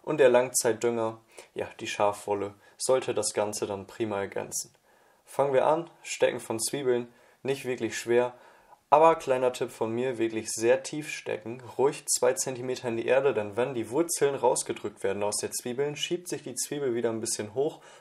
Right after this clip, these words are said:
und oft denkt man dann, waren die Amseln oder die Vögel da, aber nein, die Wurzeln drücken sich einfach nach oben. Das ist ein ganz normales Wachstumssignal und deswegen ruhig die Zwiebel ein bisschen tiefer stecken, die kommen noch wieder hoch genug.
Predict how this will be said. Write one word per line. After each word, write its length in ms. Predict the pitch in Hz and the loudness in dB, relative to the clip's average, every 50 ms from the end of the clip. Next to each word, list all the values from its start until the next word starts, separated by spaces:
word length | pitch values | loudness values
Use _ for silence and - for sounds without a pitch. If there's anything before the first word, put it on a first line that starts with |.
| - - | -12 -6
und 100 | 113 107 | -2 -2
oft 220 | 117 - - - | -2 -2 0 -2
denkt 180 | 117 120 117 117 | -2 -2 0 -2
man 140 | 113 110 | -2 2
dann, 260 | 110 110 120 123 117 101 | 2 2 2 0 -2 -2
waren 220 | 104 107 110 110 | -2 -2 -2 -2
die 160 | 117 120 - | -6 -4 -2
Amseln 420 | 117 131 147 139 127 131 127 127 120 | -2 -2 -2 0 -2 -2 -2 0 0
oder 160 | 110 107 104 | 0 -2 -2
die 100 | - 101 | -4 -6
Vögel 440 | - - - 135 143 143 127 123 120 | -14 -8 -4 -4 -2 0 2 2 2
da, 260 | 117 110 117 120 - - - - - - - | 2 -2 -4 -6 -12 -16 -20 -20 -20 -12 -6
aber 240 | - 107 104 101 101 | -2 2 2 2 4
nein, 420 | 101 104 113 123 135 143 143 135 | 4 2 2 4 2 0 -4 -6
die 220 | - 113 107 - | -6 -8 -6 -2
Wurzeln 360 | 120 131 131 - - 127 117 110 | -2 -2 -2 -2 -4 -4 -4 -2
drücken 280 | 110 123 120 110 113 | -2 -4 -4 -4 -4
sich 200 | 101 107 - - | -10 -10 -8 -6
einfach 360 | 117 117 113 - - - - | -6 -6 -6 -6 -10 -14 -12
nach 220 | 117 107 104 - - - | -12 -12 -12 -12 -6 -2
oben. 340 | 139 139 135 135 131 135 - - - - - | -2 -2 -2 -4 -10 -12 -16 -20 -20 -14 -4
Das 180 | - 123 117 | -4 -4 -2
ist 120 | 123 117 117 | -2 -4 -4
ein 120 | 113 107 | -6 -2
ganz 400 | 104 113 113 123 123 - - - | 0 0 0 0 0 -4 -6 -4
normales 560 | - 107 107 110 113 117 113 107 107 - 104 | -4 -2 0 0 0 2 0 0 -2 -4 -4
Wachstumssignal 960 | 101 110 113 - - - - 123 120 117 110 110 104 110 110 107 107 110 113 113 - - - - - | -6 -6 -6 -4 -6 -6 -4 -4 -4 -4 -6 -8 -8 -6 -2 -2 0 -2 -2 -6 -12 -20 -20 -20 -12
und 120 | - 107 107 | -8 -2 -2
deswegen 440 | 107 107 - - 117 107 107 110 | -2 -2 0 -2 0 0 0 -2
ruhig 240 | 104 95 120 120 120 | 0 0 0 0 0
die 100 | - 110 | -2 -8
Zwiebel 320 | - - - 117 104 107 101 | -10 -6 -6 -4 -4 -4 -4
ein 100 | 101 95 | -6 -6
bisschen 280 | 98 - - 98 92 | -10 -10 -10 -10 -12
tiefer 340 | - - 107 101 - 95 92 | -10 -12 -12 -8 -8 -8 -6
stecken, 400 | - - - - - - 98 90 | -6 -6 -6 -8 -10 -10 -12 -12
die 100 | 95 95 | -12 -14
kommen 240 | - - 104 101 98 | -8 -8 -8 -6 -6
noch 200 | 95 95 - - | -8 -8 -8 -8
wieder 300 | 101 95 92 95 98 - | -8 -6 -6 -8 -4 -4
hoch 200 | 107 101 - - | -4 -4 -4 -8
genug. 340 | - 101 98 95 - - | -12 -10 -10 -10 -12 -14